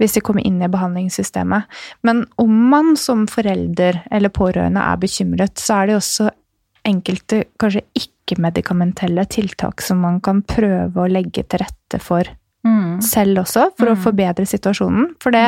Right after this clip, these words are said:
Speaker 2: Mm.
Speaker 1: hvis vi kan gå den veien først, hva er det man kan gjøre hjemme for å forbedre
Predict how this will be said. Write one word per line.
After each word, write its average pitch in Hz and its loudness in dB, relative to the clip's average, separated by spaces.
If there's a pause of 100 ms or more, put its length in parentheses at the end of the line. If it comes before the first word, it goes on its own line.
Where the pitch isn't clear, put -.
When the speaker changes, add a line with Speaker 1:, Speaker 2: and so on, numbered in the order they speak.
Speaker 2:
Mm. 185 -6 (480)
Speaker 1:
hvis 233 4
vi 240 6
kan 240 2
gå 220 2
den 202 2
veien 190 0
først, - 0
hva 233 2 (260)
er 180 0
det 202 0
man 208 2
kan 208 0 (720)
gjøre 214 4
hjemme 214 2
for - -2
å 208 2
forbedre 190 0